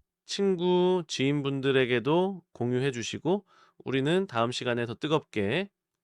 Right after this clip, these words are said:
만나 뵙겠습니다. 감사합니다. 여러분의 소중한 자산이 시스템의 가스라이팅에 휘둘리지 않고 단단하게 성장하기를 진심으로 바랍니다.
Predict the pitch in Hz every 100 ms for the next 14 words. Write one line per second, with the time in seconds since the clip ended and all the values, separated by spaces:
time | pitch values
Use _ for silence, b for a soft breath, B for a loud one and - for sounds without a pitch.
0 | _ _ - 107 110 117 107 - 107 113
1 | 104 92 90 - 107 110 104 98 98 156
2 | B B B - 131 131 131 165 175 175
3 | 135 110 131 143 196 - b b b 160
4 | 156 180 160 160 156 156 - 151 165 156
5 | 156 143 143 165 160 143 131 104 - 185
6 | 220 B B - 110 120 120 117 139 147
7 | 151 143 127 123 175 208 - 107 113 110
8 | 101 104 123 107 90